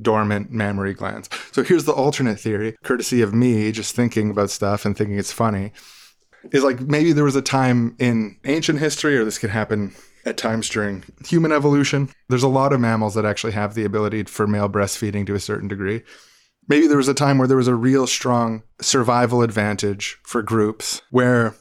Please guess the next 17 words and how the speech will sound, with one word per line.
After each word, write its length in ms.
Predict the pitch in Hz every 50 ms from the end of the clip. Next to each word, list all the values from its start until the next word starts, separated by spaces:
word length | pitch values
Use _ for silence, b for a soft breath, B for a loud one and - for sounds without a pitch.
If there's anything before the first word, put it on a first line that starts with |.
| _ _ -
men 340 | 135 143 143 147 160 156 135
being 300 | 131 143 147 139 135 127
able 200 | 131 127 131 127
to 120 | - 127
breastfeed 800 | 113 120 120 120 113 - - - 123 117 113 113 110 104 - -
made 200 | 120 120 120 113
the 80 | 117 117
difference 360 | 110 113 110 127 117 110 -
between 440 | - - - 117 110 107 104 98 92
death 520 | 92 - 117 113 107 107 - - - - - -
and 380 | - 107 101 98 92 - - - _ _ _ _
life 580 | 113 110 110 107 110 101 - - - - - _
for 500 | - - - 107 104 104 101 98 98 - _
young. 420 | - 110 104 95 92 92 - - _ _ _ _
And 160 | 113 113 107
so 200 | - 117 104 101
therefore, 720 | 98 117 113 113 107 - - 110 107 107 104 104 95